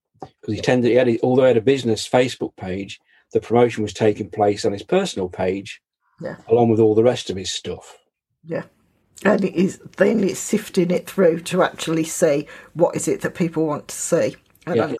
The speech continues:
Speaker 1: Now, in reality, he's got a great business and he's excellent at what he does.
Speaker 2: Yeah.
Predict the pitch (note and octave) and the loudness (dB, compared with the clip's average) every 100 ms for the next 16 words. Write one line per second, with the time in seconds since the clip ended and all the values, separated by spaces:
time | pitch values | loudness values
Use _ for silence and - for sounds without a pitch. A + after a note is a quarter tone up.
0 | - C#3+ D#3 D#3 C3+ E3+ F#3 A2+ G#2+ G#2+ | 2 4 6 4 4 4 2 0 -2 -2
1 | A#2 - A#2 C3 A#2 C#3 C3+ G#2+ C3+ C#3 | -4 -6 -2 2 2 4 2 2 -2 -2
2 | F#2 - A2+ - A2+ - A2 A#2 G#2+ G#2+ | -6 -2 -2 0 -4 -4 -4 0 0 2
3 | C3 F2+ - - _ _ _ - C3 | 0 0 -8 -20 _ _ _ -16 -14